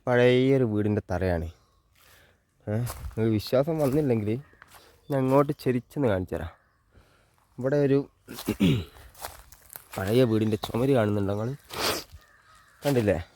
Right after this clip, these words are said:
ഇപ്പൊ വിശ്വാസമായില്ലേ ഞാൻ ഇരിക്കുന്ന ഒരു തറേൻ്റെ മുകളിലാണ്? കണ്ടില്ലേ? ഇവിടെ ഒരു വീടുണ്ടായിരുന്നു ഗൈസ്. ഉം, വിശ്വസിക്കാൻ പറ്റില്ല. കാരണം എന്താ അറിയോ, ഇതൊരു കാട് പോലത്തെ ഒരു സ്ഥലമാണ്. കാട് പോലത്തെ മീൻസ്, കണ്ടില്ലേ, ഒരു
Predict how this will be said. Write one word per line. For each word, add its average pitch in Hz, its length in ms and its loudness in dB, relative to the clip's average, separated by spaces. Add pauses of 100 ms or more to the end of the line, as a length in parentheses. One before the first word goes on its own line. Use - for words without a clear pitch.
(1300)
ഇപ്പൊ - 200 2
വിശ്വാസമായില്ലേ 117 500 4
ഞാൻ 113 100 4
ഇരിക്കുന്ന 117 280 2
ഒരു 107 120 -8
തറേൻ്റെ 113 320 4
മുകളിലാണ്? 117 340 2 (360)
കണ്ടില്ലേ? 101 340 -6 (220)
ഇവിടെ 127 220 -4
ഒരു 143 120 2
വീടുണ്ടായിരുന്നു 127 540 4
ഗൈസ്. 98 200 -2 (1000)
ഉം, 107 140 -2 (200)
വിശ്വസിക്കാൻ 143 540 2
പറ്റില്ല. 101 200 -2 (200)
കാരണം 107 220 0
എന്താ 120 120 2
അറിയോ, 92 180 0 (1600)
ഇതൊരു 131 220 2 (100)
കാട് 104 320 2
പോലത്തെ 127 260 0
ഒരു 104 80 -2
സ്ഥലമാണ്. 80 280 -4 (200)
കാട് 101 260 -2
പോലത്തെ 127 280 -2
മീൻസ്, 120 220 -2 (1160)
കണ്ടില്ലേ, 123 320 0 (880)
ഒരു 139 100 -4